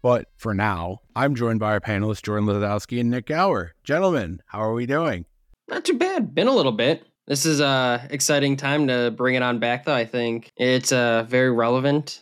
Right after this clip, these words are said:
Speaker 2: topic in terms of spring trainings coming soon. You know, we got guys coming on who are looking to make an impact soon with this team. I'm very excited to have Nick share some of his thoughts with the, uh,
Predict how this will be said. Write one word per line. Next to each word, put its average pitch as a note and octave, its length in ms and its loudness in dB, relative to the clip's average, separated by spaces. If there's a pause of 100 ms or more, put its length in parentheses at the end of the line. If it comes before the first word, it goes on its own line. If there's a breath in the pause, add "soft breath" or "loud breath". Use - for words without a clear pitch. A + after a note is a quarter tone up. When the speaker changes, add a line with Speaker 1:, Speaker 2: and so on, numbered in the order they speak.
(140)
Speaker 2:
topic D3 400 0
in C3 140 2
terms B2 320 0
of A#2+ 120 2
spring B2+ 280 0
trainings C3 360 0
coming C3 280 0
soon. D#3+ 360 2
You D#3 60 2
know, A#2 320 0 (340)
we B2 80 -2
got A#2 200 0
guys A#2+ 260 2
coming B2 220 0
on C3 180 2
who B2+ 200 2
are A#2+ 420 2 (320)
looking C#3 200 2
to D3+ 60 6
make D3+ 160 4
an D3+ 60 2
impact D3 320 0
soon D#3 180 2
with C3 140 0
this - 160 -6
team. - 280 -14 (160)
I'm A2 380 -2
very A#2+ 240 2
excited A#2 360 -2
to A2+ 40 -6
have A2 400 -2
Nick A#2 320 -2
share A#2 400 0
some A#2+ 160 -4
of A#2 80 -4
his B2 160 0
thoughts B2 300 -2
with - 100 -14
the, C#3 160 2
uh, C#3+ 300 2